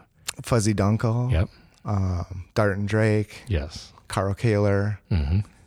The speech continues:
Speaker 1: You know, um, yeah, those
Speaker 2: All good
Speaker 1: those
Speaker 2: Wis-, all good Wisconsin
Speaker 1: All
Speaker 2: and
Speaker 1: Wisconsin.
Speaker 2: upper, upper peninsula. Well,
Speaker 1: Yes.
Speaker 2: 'cause Carl's from the U P, but
Speaker 1: Yeah,
Speaker 2: they're,
Speaker 1: well, we, we kinda
Speaker 2: they're
Speaker 1: call
Speaker 2: all, like, right there.
Speaker 1: They're right there.
Speaker 2: Right, those are your boys.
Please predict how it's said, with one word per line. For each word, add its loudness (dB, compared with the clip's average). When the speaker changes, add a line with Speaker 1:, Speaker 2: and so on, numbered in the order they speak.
Speaker 1:
You -4
know, -4
um, -4
yeah, -4
those 4
Speaker 2:
All 6
good 4
Speaker 1:
those 4
Speaker 2:
Wis-, 2
all 2
good 2
Wisconsin 2
Speaker 1:
All 0
Speaker 2:
and 6
Speaker 1:
Wisconsin. 4
Speaker 2:
upper, 4
upper 2
peninsula. 4
Well, 6
Speaker 1:
Yes. 0
Speaker 2:
'cause 2
Carl's 2
from 2
the 2
U 2
P, -2
but -4
Speaker 1:
Yeah, 2
Speaker 2:
they're, 4
Speaker 1:
well, 2
we, 0
we 0
kinda 0
Speaker 2:
they're 2
Speaker 1:
call 4
Speaker 2:
all, 4
like, 2
right 2
there. 0
Speaker 1:
They're 2
right 2
there. -6
Speaker 2:
Right, 0
those 4
are 4
your 4
boys. 2